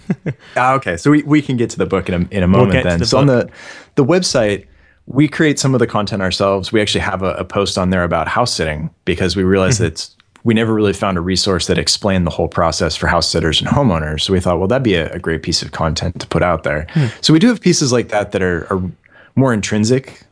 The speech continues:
Speaker 2: um, in that they're, they're topics that we're interested in and we just like to push out there. They may not fit the kind of aim of the website, um, but we find that sometimes those are our, our biggest hits.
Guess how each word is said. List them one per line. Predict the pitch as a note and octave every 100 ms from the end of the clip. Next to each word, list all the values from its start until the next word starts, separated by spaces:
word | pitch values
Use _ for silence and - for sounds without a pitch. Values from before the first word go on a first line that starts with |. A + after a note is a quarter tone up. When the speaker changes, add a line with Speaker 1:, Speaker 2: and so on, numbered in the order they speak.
| -
Speaker 2:
um, | - E2+ E2+
in | F#2+ G2
that | G2 F2 - - - - - _ _ _ _ -
they're, | G#2 F#2+ F2 D2 -
they're | F#2+ E2
topics | - G#2 F#2+ G#2+
that | F2
we're | F#2
interested | E2+ - F2+
in | F2
and |
we | F2+
just | E2+ E2
like | F2 D#2+
to | D#2
push | E2 D#2
out | F2 E2
there. | E2+ D#2+ D2 A2
They | A2
may | G#2
not | F#2+ E2+
fit | - F#2 -
the | F2+ D#2+
kind | - F2+
of | D#2+ -
aim | F#2+ G2
of | F2+ F2+
the | E2+
website, | E2 - E2+ D#2+ - - - - -
um, | E2+ E2+ E2+ F2 _ -
but | F#2+ - _ _ _ _ -
we | C3
find | A#2 A#2+
that | G#2+
sometimes | - G#2+ G#2+ F#2
those | G2 E2+
are | F#2
our, | E2+
our | F2+ E2
biggest | F2 E2+ D#2 -
hits. | E2+ - - -